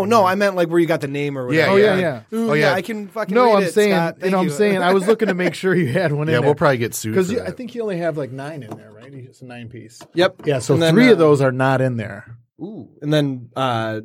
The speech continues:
Speaker 2: banana coconut, strawberry balsamic, which not necessarily two flavors that I would think go together, but do.
Speaker 1: Totally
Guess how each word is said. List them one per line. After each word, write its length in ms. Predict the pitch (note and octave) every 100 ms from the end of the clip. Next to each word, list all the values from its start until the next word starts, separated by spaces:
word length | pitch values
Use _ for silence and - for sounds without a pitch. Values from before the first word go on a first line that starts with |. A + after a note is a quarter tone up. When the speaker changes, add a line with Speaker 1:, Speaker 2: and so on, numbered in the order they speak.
| -
Speaker 2:
banana 380 | C3 D3+ E3 E3+
coconut, 540 | F3+ E3 E3 E3+ F#3 _ _ _ _ _ - - _
strawberry 540 | - - D#3+ E3+ G3 F#3+
balsamic, 720 | F3 D#3 - E3 E3+ A#2 A#2+ - -
which 320 | C#3+ C#3 B2 D#3+
not 260 | D#3+ E3
necessarily 540 | - D#3+ D#3 E3+ D3+ D3
two 160 | E3
flavors 420 | D3+ D3+ C#3+ C3+
that 180 | B2+ C3
I 80 | C3
would 140 | C3 B2
think 180 | C3
go 120 | A#2+ B2+
together, 300 | C#3 D#3 C#3+
but 340 | A#2+ A2 A2
do. 200 | B2 F3
Speaker 1:
Totally 240 | B3+ A#2+